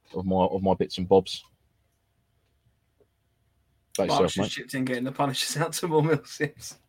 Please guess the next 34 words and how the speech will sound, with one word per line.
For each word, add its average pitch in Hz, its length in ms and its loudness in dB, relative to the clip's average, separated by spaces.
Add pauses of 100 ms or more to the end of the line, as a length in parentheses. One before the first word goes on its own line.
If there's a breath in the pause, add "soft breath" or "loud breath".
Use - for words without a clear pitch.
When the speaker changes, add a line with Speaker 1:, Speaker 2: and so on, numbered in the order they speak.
(140)
Speaker 1:
Yeah, 151 220 12
that'd 156 120 12
be 117 80 2
good. 135 260 4
Yeah, 143 100 4
getting 143 200 0
the 117 60 -2
team 139 320 0
together 107 320 2
a 104 60 4
bit 104 180 -2
more. 120 240 2
It's - 100 -14
been 120 140 0
a - 20 -2
bit, 107 220 2
uh, 110 140 4 (280)
fractured 104 440 2
this 95 220 -2
year, 107 200 4 (100)
but 117 120 4
obviously 107 280 -2
for 110 180 6
obvious 92 320 0
reasons 92 320 2
as 85 120 -6
well. 92 320 6 (160)
But, 92 180 0
um, 92 140 0
yeah, 90 200 4
getting 92 260 -4
the, 87 60 0
getting 95 240 2
the, 87 120 2